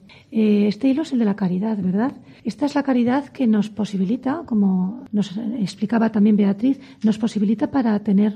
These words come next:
entre nosotros comprensión y paciencia, intentando día a día, eh, llegar, eh, o acercarnos un poquito más a la meta de la perfección. Por este fino hilo, ¿verdad?, que nosotros llamamos la caridad matrimonial,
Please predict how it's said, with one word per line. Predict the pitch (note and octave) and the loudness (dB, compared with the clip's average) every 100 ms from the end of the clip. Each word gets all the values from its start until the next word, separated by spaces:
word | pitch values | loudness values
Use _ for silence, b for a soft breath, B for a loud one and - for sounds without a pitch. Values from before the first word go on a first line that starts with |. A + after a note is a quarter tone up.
| C4+ | -2
entre | B3 A3 A3+ | -2 0 0
nosotros | A#3 B3 B3 C#4+ - | 0 -2 -2 -4 -2
comprensión | A3+ G3+ F#3+ F#3 - A#3 C4+ | 0 2 0 0 2 2 2
y | C4+ | -2
paciencia, | G3+ - B3+ C#4+ - G3 F#3+ B B B | -4 -2 -4 -4 -4 -4 -4 B B B
intentando | A3+ A3 G3 A3 B3 | 0 2 2 2 2
día | B3 B3+ | 2 0
a | |
día, | A3+ A#3 C#4 C#4+ B B A#3 | 0 0 -2 -4 B B -4
eh, | A3 G3+ G3+ | -2 0 0
llegar, | F#3+ F#3+ A#3+ C4 | 0 0 0 -2
eh, | A#3+ G#3+ | -4 -2
o | |
acercarnos | G#3+ G#3+ - A3 A#3+ | -2 -4 -4 -4 -4
un | - | -4
poquito | C4 - A3+ | -6 0 0
más | A#3 C4 | 2 2
a | |
la | G#3+ | 2
meta | G3+ B3 | 2 0
de | A3 | -2
la | G#3 | -2
perfección. | F#3 - F#3+ - G#3 F#3+ F#3+ B B - | -6 -6 -8 -4 -2 0 -4 B B -6
Por | A3 | -2
este | A3+ - | -2 -2
fino | C#4+ C#4 C4 | 0 4 4
hilo, | A#3+ C#4 | 4 2
¿verdad?, | C4 G3+ A3+ A3+ | 2 2 0 0
que | A3+ | 0
nosotros | G#3+ A3 A3 | 0 -2 0
llamamos | A3 G#3+ A3 | 2 2 2
la | G3+ | -2
caridad | G#3 F#3+ F#3+ A3 | -2 0 0 2
matrimonial, | A3+ G#3 F#3 F3 G3 A3+ | 2 2 2 4 6 4